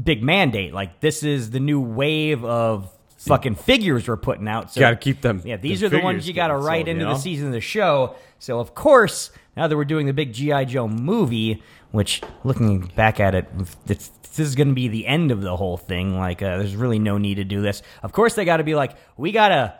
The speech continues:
Speaker 1: introduce a bunch of new figures to
Speaker 2: Hmm.
Speaker 1: fucking sell coming out of this movie," 'cause that's, that's our bread and butter, fucking selling these little plastic doohickeys. So,
Speaker 2: Yeah.
Speaker 1: Beachhead's training the new guys. Big
Speaker 2: Oh, yeah.
Speaker 1: sequence in the next fucking thing.
Speaker 2: This is where we meet Chuckles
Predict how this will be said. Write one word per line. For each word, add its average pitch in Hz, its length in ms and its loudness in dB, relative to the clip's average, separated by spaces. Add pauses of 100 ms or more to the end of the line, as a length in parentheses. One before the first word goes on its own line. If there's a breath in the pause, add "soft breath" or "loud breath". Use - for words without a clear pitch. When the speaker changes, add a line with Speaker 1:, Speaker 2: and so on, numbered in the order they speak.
(140)
Speaker 1:
introduce 202 540 -2
a 160 80 2
bunch 196 260 0
of 190 80 0
new 185 160 0
figures 123 680 0
to 92 80 0
Speaker 2:
Hmm. 90 60 -2
Speaker 1:
fucking 104 260 0
sell 104 280 0
coming 107 220 -2
out 101 140 0
of 101 40 0
this 98 100 -4
movie," 104 300 -2
'cause 95 280 -6 (280 soft breath)
that's, - 280 -4
that's 160 200 0
our 160 120 2
bread 143 260 0
and 123 120 0
butter, 107 380 0 (100)
fucking 92 240 -6
selling 110 280 0
these 101 120 0
little 107 180 2 (140)
plastic 104 420 2
doohickeys. 95 520 -4 (320 loud breath)
So, 202 340 4
Speaker 2:
Yeah. 78 180 0 (440 soft breath)
Speaker 1:
Beachhead's 247 640 2
training 247 400 -2
the 247 60 -2
new 262 160 0
guys. 160 520 -4
Big 104 120 -6
Speaker 2:
Oh, 131 160 4
yeah. 101 240 2
Speaker 1:
sequence 135 400 -8
in 135 80 -4
the 127 60 -4
next 135 220 -4
fucking 104 280 -2
thing. 98 300 0 (400 loud breath)
Speaker 2:
This 95 200 -4
is 98 120 -4
where 101 200 2
we 98 120 4
meet 95 300 2 (240)
Chuckles 147 720 2